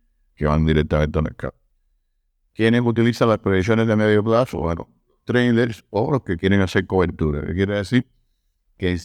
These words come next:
si yo veo la oportunidad, yo soy un gran consumidor y si veo una oportunidad de ir a un mercado de futuro y comprar para cubrirme, hay que hacerlo.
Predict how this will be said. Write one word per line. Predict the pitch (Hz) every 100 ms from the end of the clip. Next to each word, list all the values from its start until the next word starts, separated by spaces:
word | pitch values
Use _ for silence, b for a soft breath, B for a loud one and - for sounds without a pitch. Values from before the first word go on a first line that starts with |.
| _ _ _
si | - 92
yo | 92 95
veo | 113
la | 131
oportunidad, | 123 110 120 107 117 110
yo | -
soy | - 98
un | 95 _ _ _ _
gran | 101 98
consumidor | 98 90 95 101 107 85
y |
si | 80 78
veo | 80 90
una |
oportunidad | 95 98 - 95 98 117 110 117 _ _ _
de | 82 80
ir | 87
a | 92
un |
mercado | 92 85 104 110 95 80 _ _ _ _
de | 80
futuro | - 78 107 117 76
y | 85
comprar | 78 78 90 92 113 - _ _ _ _
para | - 80
cubrirme, | 78 82 85 90 98 123 - - _
hay | 76 80
que | 82
hacerlo. | 76 98 85